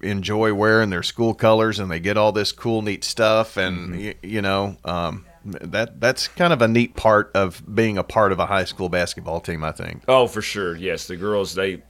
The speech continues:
Speaker 2: they loved it. Well, you know, the switch, switch over to, to Nike, and,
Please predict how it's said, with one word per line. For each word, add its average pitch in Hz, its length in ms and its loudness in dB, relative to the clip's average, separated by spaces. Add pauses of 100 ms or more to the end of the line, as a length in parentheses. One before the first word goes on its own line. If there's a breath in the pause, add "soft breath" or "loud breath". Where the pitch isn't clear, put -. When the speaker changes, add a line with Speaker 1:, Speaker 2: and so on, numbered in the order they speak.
Speaker 2:
they 98 160 -2
loved 95 320 -2
it. 92 160 -4 (120)
Well, 85 360 -2
you 87 80 -10
know, 85 140 -6
the 73 160 -14
switch, - 520 -8
switch 92 300 -8
over 90 240 -4
to, 80 280 -10
to - 140 -12
Nike, 90 540 -6
and, 69 160 -14